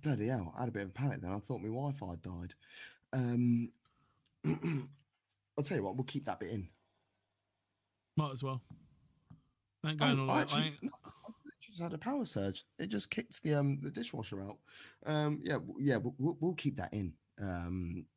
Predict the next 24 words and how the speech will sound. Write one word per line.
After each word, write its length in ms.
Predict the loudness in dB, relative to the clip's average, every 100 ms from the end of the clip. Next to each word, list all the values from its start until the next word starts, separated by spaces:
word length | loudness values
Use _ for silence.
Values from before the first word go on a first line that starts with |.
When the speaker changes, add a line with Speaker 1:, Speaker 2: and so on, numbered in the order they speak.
| -8
Speaker 1:
so 180 | -4 -2 0
anyway, 280 | 0 -2 -2
Ollie 160 | 0 2
Watkins. 440 | 0 -4 -8 -10 -14 -20 -14 0
Um, 280 | 2 6 4 4 -4 -4 -4 -4
<laughs> 520 | -8 -12 -10 -12 -2
um, 300 | 2 4 2 -2 _
he's 180 | 0 2
been 160 | 2 2
doing 180 | 2 2
bits, 280 | -2 -2
but 200 | -2 -4
Patrick 300 | -2 -4 -2
Bamford, 340 | 0 0 0 0
we 120 | 2
dug 300 | 2 2 2 2
him 100 | -2
out 80 |
at 60 | -4
the 60 | -6
beginning 260 | -2 -2
of 60 | 0
the 40 |
season. 400 | 0 0 -2 -6